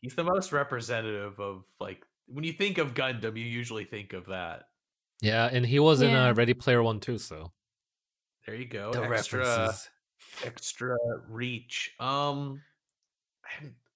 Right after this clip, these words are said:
Speaker 1: a fourth, man. It real-, I feel like if I were super invested in Smash, I would have a better answer. I honestly think I need to think about number four, 'cause I can't think of anyone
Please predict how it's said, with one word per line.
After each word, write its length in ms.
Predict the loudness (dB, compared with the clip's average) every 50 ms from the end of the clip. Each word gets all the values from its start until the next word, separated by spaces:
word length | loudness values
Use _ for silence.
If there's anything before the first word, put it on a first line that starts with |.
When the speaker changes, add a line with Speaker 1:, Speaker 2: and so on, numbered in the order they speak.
| _ _ -18
Speaker 1:
a 40 | -18
fourth, 720 | -16 -16 -14 -10 -6 -4 -2 -2 -2 -4 -6 -12 -18 -16
man. 600 | -10 -6 -2 -2 -2 -2 -2 -4 -8 -10 -14 -18 _ _ _ _ _ _ _ _ _ _ _ _ _ _ -12
It 80 | -8
real-, 200 | -4 -4 -4 -4 -4 -6
I 100 | -6 -4
feel 260 | -2 -2 0 2 2
like 260 | 2 0 -2 -4 -6
if 180 | -8 -8 -8 -6
I 180 | -4 -4 -4 -4
were 120 | -6 -6
super 480 | -8 -6 -6 -6 -6 -6 -8 -8 -8 -8
invested 720 | -8 -8 -8 -8 -6 -4 -4 -4 -4 -8 -10 -10 -10 -8
in 100 | -8 -10
Smash, 640 | -10 -8 -8 -6 -6 -6 -6 -6 -8 -10 -12 -12 -8 -4
I 100 | -4 -2
would 160 | -2 -4 -6
have 320 | -6 -4 -4 -2 -2 -2
a 80 | -2 -4
better 460 | -4 -4 -4 -2 -2 -2 -4 -6 -8 -10
answer. 760 | -10 -10 -8 -10 -12 -14 -14 -12 -10 -8 -8 -8 -10 -12 _ _ _ _ -4
I 140 | -2 0
honestly 380 | 0 0 0 0 -2 -2 -4 -4
think 200 | -4 -4 -4 -4
I 60 | -4
need 140 | -4 -4 -4
to 100 | -6 -6
think 240 | -8 -10 -12 -10 -8
about 200 | -8 -8 -8 -10
number 240 | -12 -14 -14 -14 -14
four, 300 | -12 -12 -10 -10 -10 -10
'cause 120 | -10 -8 -8
I 160 | -8 -8 -8 -12 _ _ _ _ -8
can't 240 | -4 -4 -4 -4 -6 -8
think 200 | -8 -6 -4 -2
of 140 | -4 -4 -4
anyone 600 | -4 -4 -4 -4 -2 -2 -2 -4 -4 -6 -8 -12